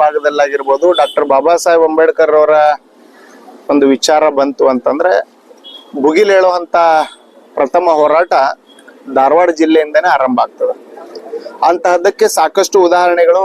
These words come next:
ಈಗಾಗಲೇ ಧಾರವಾಡ ಜಿಲ್ಲೆಯಲ್ಲಿ ಇದಾವೆ. ಕಳೆದ ಸುಮಾರು ದಿನಗಳಿಂದ, ಅಂದ್ರೆ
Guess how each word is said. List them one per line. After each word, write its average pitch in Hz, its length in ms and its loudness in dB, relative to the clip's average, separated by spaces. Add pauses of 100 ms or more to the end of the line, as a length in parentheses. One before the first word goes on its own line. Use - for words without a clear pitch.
(160)
ಈಗಾಗಲೇ 156 380 2 (100)
ಧಾರವಾಡ 147 300 2 (100)
ಜಿಲ್ಲೆಯಲ್ಲಿ 143 380 2
ಇದಾವೆ. 123 200 -2 (1700)
ಕಳೆದ 220 300 2 (200)
ಸುಮಾರು 202 300 2 (100)
ದಿನಗಳಿಂದ, 165 400 0 (840)
ಅಂದ್ರೆ 190 220 2